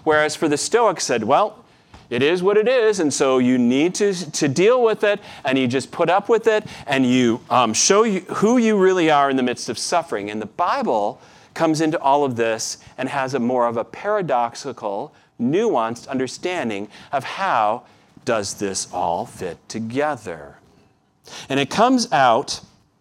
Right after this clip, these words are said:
in Paul here when in this larger story, Paul says a couple of things. He first says, look at this in Acts twenty-seven. Do you see where he says, "Do not be afraid, Paul,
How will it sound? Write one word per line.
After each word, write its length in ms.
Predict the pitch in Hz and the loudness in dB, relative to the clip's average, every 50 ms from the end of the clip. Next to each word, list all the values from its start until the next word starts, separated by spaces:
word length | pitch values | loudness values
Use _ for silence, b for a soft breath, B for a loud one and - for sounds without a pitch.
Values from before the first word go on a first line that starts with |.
| _ _ _ b b b b b b b b b _ | _ _ _ b b b b b b b b b _
in 220 | 143 143 139 135 | -4 -2 -2 -2
Paul 420 | 139 - - 185 190 185 180 185 180 | -2 -2 0 2 2 4 2 2 0
here 600 | - 120 - 131 113 101 98 92 92 104 117 B B B B B | -4 -8 -4 -2 0 0 0 -2 -2 -4 -6 B B B B B
when 240 | - 131 139 143 151 | -2 -2 0 0 0
in 180 | 147 156 151 151 | 0 0 0 2
this 260 | 143 135 131 - - | 2 0 -2 -6 -6
larger 640 | 113 110 113 120 127 135 156 185 208 202 - 220 | -4 0 2 4 4 4 4 2 2 0 -2 -4
story, 680 | 208 - - - - 147 131 117 107 98 98 101 98 110 - | -4 -4 -8 -4 -2 0 0 2 2 0 0 -2 -4 -6 -8
Paul 240 | - - 143 143 147 | -4 -2 -2 -2 0
says 220 | - - 139 120 | -2 -4 -4 -4
a 40 | 123 | -4
couple 300 | 104 - 120 107 120 113 | -6 -6 -6 -6 -4 -6
of 100 | 110 98 | -6 -6
things. 280 | - 120 98 92 - - | -8 -10 -10 -10 -10 -10
He 80 | 120 | -12
first 320 | 113 - 190 208 214 214 - | -6 -2 -2 -2 -2 -2 -2
says, 340 | - 160 147 127 - - - _ | -2 -2 -4 -4 -8 -14 -20 _
look 280 | 143 120 135 139 - | -6 -6 -6 -4 -6
at 140 | 160 139 - | -8 -10 -6
this 320 | - 135 110 98 - - - - | -4 -4 -4 -4 -6 -10 -10 -10
in 180 | 120 110 107 107 b b b b b - | -10 -10 -10 -10 b b b b b -8
Acts 280 | 131 131 139 131 - | -6 -6 -6 -6 -10
twenty-seven. 680 | - - 151 139 135 135 127 - 170 151 123 110 95 95 | -10 -8 -6 -4 -4 -4 -4 -4 -4 -4 -4 -4 -6 -6
Do 60 | 101 | -6
you 80 | 120 120 | -6 -6
see 200 | - - 180 180 | -4 -4 -2 0
where 140 | 180 190 180 | 0 0 0
he 80 | 180 | 0
says, 220 | 170 - 160 139 131 | -2 -2 -4 -6 -2
"Do 120 | - 151 | -2 -2
not 240 | 151 170 180 190 - | 0 0 -2 -2 0
be 100 | 226 208 | -2 -2
afraid, 540 | 196 - - 175 156 135 120 110 110 104 - B B B B B B B B B | -2 -2 -4 -2 -2 0 0 -2 -4 -4 -8 B B B B B B B B B
Paul, 540 | - - 135 123 117 113 113 113 117 123 B | -8 0 2 2 4 4 4 4 2 -2 B